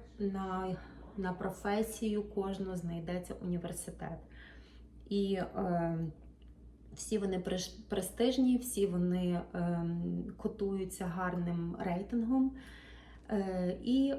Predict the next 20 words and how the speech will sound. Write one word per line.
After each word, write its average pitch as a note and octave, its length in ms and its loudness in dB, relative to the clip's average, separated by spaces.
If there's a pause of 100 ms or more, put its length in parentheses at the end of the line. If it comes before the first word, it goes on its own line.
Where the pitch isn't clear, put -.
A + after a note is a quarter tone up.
е, G3+ 400 6
що A#3 220 -2
стосовно A3 640 4
шкіл, D4+ 600 0 (680)
якщо G#3 340 2
взяти G#3 400 4
загальну F#3 640 4
картину F3 880 0 (200)
штату, F3+ 760 -2 (720)
школи B3 440 0
тут G3 260 -4
непогані. D#3+ 800 -2 (260)
Теж A#3+ 200 4
треба G3 260 0
дивитися F#3 480 -2
по F3+ 180 0
районах, G3+ 760 -2
звичайно, D4 600 0 (800)
але, G3 500 6 (100)
ем, F3 520 4